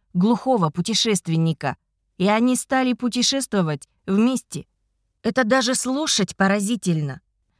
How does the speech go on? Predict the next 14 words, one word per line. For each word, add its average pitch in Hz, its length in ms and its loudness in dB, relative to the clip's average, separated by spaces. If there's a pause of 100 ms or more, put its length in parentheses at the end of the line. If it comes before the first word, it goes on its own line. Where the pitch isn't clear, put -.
(220)
И 190 80 2
вот 226 220 4
ещё 269 340 -2
деталь. 202 460 0 (300)
Холман 233 720 4
был 240 300 0 (360)
бедным 214 640 2
пенсионером, 208 960 0 (380)
но 180 140 4
припасы 190 560 2
готовил 175 540 0
сам, 233 440 0 (220)
не 180 140 4
побирался. 185 760 2